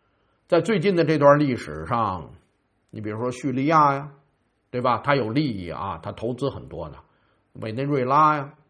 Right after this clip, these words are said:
让人弄，说弄也就弄了。你到古巴，大家到古巴旅游的，有那往高处一站，满山遍野的太阳能板，都是中国的。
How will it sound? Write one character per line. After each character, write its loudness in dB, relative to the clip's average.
让 -6
人 -8
弄， -10
说 -6
弄 -6
也 -10
就 -10
弄 -8
了。 -14
你 -14
到 6
古 -8
巴， 8
大 0
家 -2
到 2
古 -8
巴 4
旅 -4
游 -6
的， -2
有 -10
那 -4
往 -6
高 4
处 -6
一 -6
站， -2
满 -4
山 -2
遍 0
野 -6
的 -8
太 -4
阳 -6
能 -8
板， -10
都 0
是 4
中 -6
国 -12
的。 -20